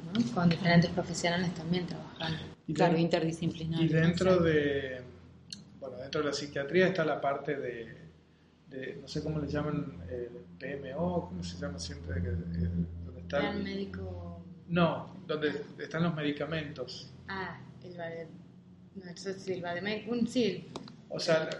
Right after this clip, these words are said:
Speaker 2: ustedes, digamos, tienen como cierta, lo-, los psiquiatras hablando,
Speaker 1: Sí.
Speaker 2: tienen cierta, eh, patología y la medican de cierta manera.
Speaker 1: Y un poco sí, a-, más allá de eso, lo, por ejemplo, la medicación alopática,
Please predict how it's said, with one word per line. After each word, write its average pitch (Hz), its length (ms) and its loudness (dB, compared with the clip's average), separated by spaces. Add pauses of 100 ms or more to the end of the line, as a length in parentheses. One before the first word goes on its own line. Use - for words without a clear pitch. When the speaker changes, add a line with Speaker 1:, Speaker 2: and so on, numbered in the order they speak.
(220)
Speaker 2:
ustedes, 190 460 10
digamos, 170 360 8
tienen 151 340 -2
como 127 240 -12
cierta, 147 720 4
lo-, 127 320 -4
los - 100 -10
psiquiatras - 520 0
hablando, 131 320 2
Speaker 1:
Sí. - 80 -10
Speaker 2:
tienen 135 220 -6
cierta, 143 460 0 (880)
eh, 139 240 -8
patología 185 920 6
y 147 80 2
la - 140 0
medican 151 360 0
de 147 80 -2
cierta 151 360 -4
manera. 143 420 -6 (720)
Speaker 1:
Y 202 200 8
un 190 120 8
poco 240 380 6
sí, 196 500 12
a-, 160 240 2 (460)
más 214 260 8
allá 240 120 12
de 226 160 12
eso, 233 240 6
lo, 185 100 4
por - 160 -8
ejemplo, 180 240 0
la 160 140 -2
medicación 190 400 2
alopática, 185 880 4